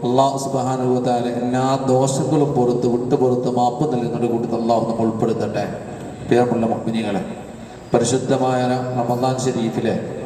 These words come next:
ഇരുപത്തിനാലാമത്തെ തറാവീഹ് നമസ്കരിച്ചിരിക്കുന്നവരാണ് നമ്മൾ. അല്ലാഹു സുബ്ഹാനഹു വ തആല കബൂൽ ചെയ്യട്ടെ.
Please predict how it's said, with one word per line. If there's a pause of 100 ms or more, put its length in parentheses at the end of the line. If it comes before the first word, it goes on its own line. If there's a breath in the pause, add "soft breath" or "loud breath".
(800 loud breath)
ഇരുപത്തിനാലാമത്തെ
തറാവീഹ്
നമസ്കരിച്ചിരിക്കുന്നവരാണ്
നമ്മൾ. (100)
അല്ലാഹു
സുബ്ഹാനഹു
വ
തആല
കബൂൽ
ചെയ്യട്ടെ.